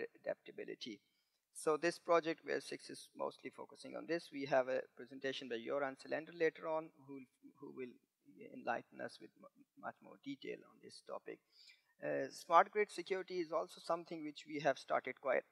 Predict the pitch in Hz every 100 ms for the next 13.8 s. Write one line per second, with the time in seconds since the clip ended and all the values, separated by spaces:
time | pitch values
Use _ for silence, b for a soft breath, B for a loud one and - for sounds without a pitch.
0 | - - 139 147 160 180 208 - b b
1 | b - 160 196 190 185 170 - 151 151
2 | 165 160 156 147 135 135 160 160 139 156
3 | 143 139 151 143 135 131 131 127 - 127
4 | - 123 113 87 _ _ _ _ _ -
5 | 67 62 - - - - - 131 113 101
6 | 117 127 - 175 165 156 143 127 147 175
7 | 190 202 135 - 151 151 147 139 - 127
8 | 120 120 123 123 160 208 - 139 131 143
9 | 131 - 139 - 135 - 127 127 - 170
10 | 190 196 - 135 139 143 151 180 147 113
11 | - - - 117 - - - 127 139 147
12 | 131 120 120 117 117 131 104 - B B
13 | B B - 135 123 120 117 107